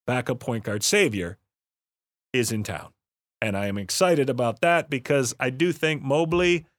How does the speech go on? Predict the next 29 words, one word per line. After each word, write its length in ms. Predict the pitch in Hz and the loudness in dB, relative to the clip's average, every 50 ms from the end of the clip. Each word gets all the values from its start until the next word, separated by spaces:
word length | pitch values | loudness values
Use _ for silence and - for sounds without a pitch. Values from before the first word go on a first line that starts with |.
| _ _ _ _ _ - | _ _ _ _ _ 0
even 220 | 156 160 160 165 | 0 2 2 2
Okoro, 600 | 156 - - - 160 160 160 160 160 160 156 156 | 0 -2 0 2 4 6 6 6 6 4 4 2
both 260 | 139 147 160 185 180 - | 2 4 2 4 4 2
those 220 | 196 185 165 - | 2 2 2 0
guys, 420 | - 151 143 135 131 131 127 - - _ _ _ - | 0 2 2 4 2 2 0 -2 -4 _ _ _ -6
as 140 | - 101 107 | -4 -2 -2
we 140 | 131 143 | -2 0
get 180 | 151 165 160 156 | 2 2 2 2
into 160 | 151 147 135 | 2 0 0
the 120 | 127 123 117 | 0 -2 -2
season, 380 | - - 147 135 113 104 101 | -2 -2 -2 -2 -2 -2 -2
now 140 | 101 110 117 | 0 0 0
they're 160 | 120 151 165 | 2 0 0
trying 360 | 156 - 202 208 208 196 185 | 0 2 2 4 4 4 4
to 60 | 160 143 | 4 2
have 220 | 151 156 151 131 - | 2 2 2 0 0
Okoro 720 | - - - - 165 180 185 175 160 147 143 135 127 - - _ _ _ _ _ 131 | -4 -6 -2 2 4 6 8 8 8 10 8 8 6 4 0 _ _ _ _ _ -2
be 100 | 135 139 | 0 2
more 240 | 139 147 151 147 | 2 4 4 4
of 80 | 143 123 | 4 2
a 140 | 123 117 98 - _ - | 0 0 -2 -6 _ -4
primary 500 | - 139 139 139 143 143 139 131 120 113 | 0 0 2 2 2 0 0 0 0 0
ball 300 | 110 131 143 151 147 131 | 2 2 4 4 4 4
handler 420 | 135 127 123 120 117 113 107 98 | 2 0 0 0 0 0 -2 -2
here 400 | - 160 180 175 143 123 113 110 | 0 0 2 4 4 4 2 2
in 100 | 98 101 | 0 -2
Summer 380 | - - - 175 165 143 123 120 | -2 0 2 2 2 2 0 0
League, 340 | 110 101 101 101 98 113 | 0 0 -2 -2 -2 0
but 240 | 123 160 160 120 - | 2 2 2 2 0